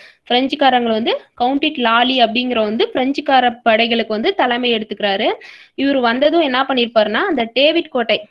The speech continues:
இவங்க எப்பயுமே வந்து பிரெஞ்சுக்காரங்க வந்து அந்த டேவிட் கோட்டையை வந்து கைப்பிடிக்கவே முடியாது. கடலூர்ல இருக்கிறத, புனித ஜார்ஜ் கோட்டையை வந்து அந்த ஃபர்ஸ்ட் கர்நாடிக் வார்ல பிடிச்சிருப்பாங்க.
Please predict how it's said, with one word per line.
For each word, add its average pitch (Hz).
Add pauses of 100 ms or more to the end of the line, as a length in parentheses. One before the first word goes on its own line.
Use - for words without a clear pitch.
(160)
இவங்க 247
எப்பயுமே 294
வந்து 285
பிரெஞ்சுக்காரங்க 262
வந்து 240
அந்த 285
டேவிட் 262
கோட்டையை 240
வந்து 233
கைப்பிடிக்கவே 240
முடியாது. 214
கடலூர்ல 226
இருக்கிறத, 202 (640)
புனித 311
ஜார்ஜ் 269
கோட்டையை 240
வந்து 247
அந்த 277
ஃபர்ஸ்ட் 226
கர்நாடிக் 233
வார்ல 208
பிடிச்சிருப்பாங்க. 214